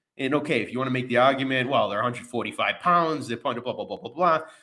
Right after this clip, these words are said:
Bro, when you have things like jujitsu in the game now, it doesn't matter. You don't have to be a bodybuilder on the other side, man. It doesn't require brute strength to break somebody's arm in an armbar. It's like,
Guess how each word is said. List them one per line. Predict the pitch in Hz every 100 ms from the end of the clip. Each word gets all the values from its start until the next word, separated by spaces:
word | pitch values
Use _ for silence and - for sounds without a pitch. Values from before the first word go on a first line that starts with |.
| _ _ _
Bro, | 175 156
when | 151 208
you | 220
have | 220 -
things | 202 160
like | 165 143
jujitsu | 131 127 139 135 139 127
in | 110
the | 104
game | 113 113 104
now, | 107 110 117
it | 151 151
doesn't | 190 175 165 -
matter. | 135 135 151 147 113
You | 160
don't | 196 180
have | 175 -
to |
be | 135 143
a | 110
bodybuilder | - 110 120 110 117 104 101 95
on | 92
the | 98 98
other | 92
side, | - 104 85 85
man. | 82 - _
It | 117
doesn't | 156 160 180
require | 147 - 143 139 117 -
brute | 120 135 -
strength | - - 135 117 98 -
to |
break | - 107 107
somebody's | - 107 104 98
arm | 110 107 104
in |
an | 107
armbar. | 156 131 95 85
It's | -
like, | 117 104